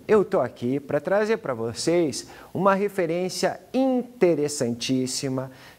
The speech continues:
que está totalmente disponível na internet de forma absolutamente gratuita. Vocês já ouviram falar em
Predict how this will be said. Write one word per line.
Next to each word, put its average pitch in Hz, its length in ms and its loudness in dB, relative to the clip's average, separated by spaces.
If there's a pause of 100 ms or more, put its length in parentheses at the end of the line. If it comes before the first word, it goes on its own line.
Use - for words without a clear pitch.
que - 120 2
está 160 360 2
totalmente 175 1120 2
disponível 180 960 2
na 151 160 0
internet 156 840 0 (260)
de 147 140 4
forma 165 480 0
absolutamente 151 1040 -2 (180)
gratuita. 139 680 2 (720)
Vocês 269 300 6
já 269 100 6
ouviram 254 360 0
falar 170 680 2
em 151 360 0